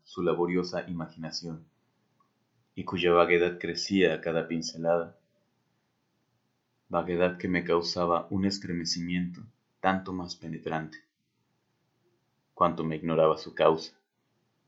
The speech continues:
De estas pinturas, tan vívidas que aún tengo sus imágenes ante mí, sería inútil mi intento de presentar algo más que la pequeña porción comprendida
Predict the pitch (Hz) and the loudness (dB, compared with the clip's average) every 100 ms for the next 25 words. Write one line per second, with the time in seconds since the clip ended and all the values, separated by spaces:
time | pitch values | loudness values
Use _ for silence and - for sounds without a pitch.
0 | _ _ _ _ _ _ _ 87 87 87 | _ _ _ _ _ _ _ 0 0 2
1 | 92 - 82 82 87 87 - _ _ _ | -2 -2 -6 -4 -4 -4 -8 _ _ _
2 | _ _ _ _ _ _ _ _ _ - | _ _ _ _ _ _ _ _ _ -4
3 | 82 85 90 104 110 90 82 - _ _ | -4 -2 2 4 4 2 -2 -6 _ _
4 | _ _ _ - 90 101 101 101 104 107 | _ _ _ -4 0 2 2 2 4 2
5 | 110 - _ - 98 87 87 95 - 82 | -2 -10 _ -14 -10 -6 0 0 -2 -6
6 | 80 - - 78 - 82 82 82 - _ | -8 -12 -18 -16 -8 -4 -2 -4 -12 _
7 | _ _ _ _ _ _ _ _ _ _ | _ _ _ _ _ _ _ _ _ _
8 | _ - 90 90 92 - 92 98 101 101 | _ -6 0 2 2 0 -2 0 4 4
9 | 87 87 85 90 90 85 85 85 80 82 | 4 0 0 0 0 -2 0 -2 -4 -6
10 | - 85 - - _ _ _ 85 92 92 | -2 -2 -2 -8 _ _ _ 0 2 0
11 | 87 87 - _ _ _ _ 90 85 - | 0 -4 -6 _ _ _ _ -6 -2 0
12 | 87 92 95 95 85 - 90 87 85 82 | 0 2 0 0 -2 -2 -6 -6 -4 -6
13 | 80 80 85 80 82 | -4 -2 -2 -2 -6